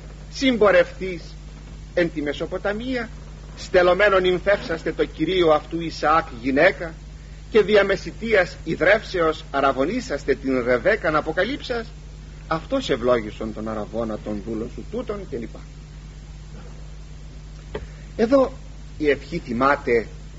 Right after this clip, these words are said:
το πώς έγινε το προξενιό, το συνοικέσιον τρόποντινα του Ιακώβ, συγγνώμη, του Ισαάκ, του παιδιού του Αβραάμ. Αξίζει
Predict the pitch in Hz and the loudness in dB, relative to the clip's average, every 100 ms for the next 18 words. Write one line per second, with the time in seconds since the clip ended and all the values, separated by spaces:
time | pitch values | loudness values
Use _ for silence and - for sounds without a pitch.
0 | - - - - - - - - 165 - | -16 -16 -16 -14 -16 -16 -16 0 0 0
1 | 269 254 - 170 151 139 135 120 110 - | -6 -4 2 2 2 0 0 0 -4 -14
2 | - - - - - - - - 170 170 | -14 -14 -14 -14 -14 -16 -14 0 0 2
3 | 156 - - 135 143 156 - - - - | 0 2 2 4 6 4 4 -12 -16 -16
4 | - - 214 202 180 156 - 202 156 - | -16 -6 -6 -4 -4 -6 4 4 4 -4
5 | 95 - - 165 185 190 233 294 311 - | -14 -10 -6 -4 -4 -6 -4 -6 -6 -14
6 | - - - - - - - 202 196 185 | -14 -14 -14 -14 -16 -14 -4 0 2 4
7 | 170 151 - 160 160 147 - 214 165 - | 2 0 -4 2 2 2 4 4 4 -4
8 | - - - - - 147 139 143 190 220 | -14 -16 -16 -14 -10 -6 -2 -2 -2 -6
9 | 165 156 175 180 185 190 247 - - - | -4 -4 -4 -2 2 4 2 -2 -14 -4
10 | 196 180 156 - 170 185 147 131 113 113 | -4 4 2 4 -2 -2 -2 -6 -6 -6
11 | 127 117 - - - - - - - - | -4 -4 -8 -14 -14 -16 -16 -14 -14 -14
12 | - - - - - - - - - - | -14 -14 -16 -14 -14 -14 -14 -14 -14 -14
13 | - - - - - - - 294 254 240 | -16 -14 -16 -12 -2 -2 2 0 4 2
14 | 208 | 2